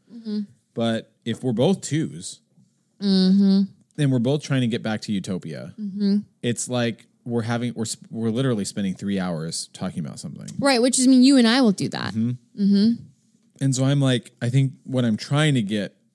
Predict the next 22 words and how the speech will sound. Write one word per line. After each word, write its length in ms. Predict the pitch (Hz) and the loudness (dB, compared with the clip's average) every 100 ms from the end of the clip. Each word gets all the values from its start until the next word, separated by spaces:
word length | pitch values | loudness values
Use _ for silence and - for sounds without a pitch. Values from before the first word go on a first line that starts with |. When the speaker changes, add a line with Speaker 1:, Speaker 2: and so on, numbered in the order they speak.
| _ _ _ _ _ _ _ | _ _ _ _ _ _ _
Speaker 2:
and 120 | 117 110 | -4 -2
I'll 100 | 104 | -2
say 160 | 120 | -4
this 120 | 101 - | -6 -4
to 100 | 101 | -4
Marissa, 280 | 117 - | -4 -4
so 140 | 101 101 | -4 -4
that 80 | 92 | -4
this 180 | 104 - | -6 -8
could 120 | - | -6
probably 180 | 107 90 | -4 -4
be 120 | 90 | -4
another 180 | 92 92 | -4 -4
two 260 | - 131 | -6 -8
thing. 240 | 117 87 76 | -6 -6 -4
I'm 120 | 104 | -6
trying 240 | - 123 | -2 -2
to 60 | 139 | 0
get 120 | 123 | -2
to 100 | - | -6
this, 340 | 104 98 92 110 | -6 -6 -6 -8
like, 340 | 90 87 - | -8 -10 -16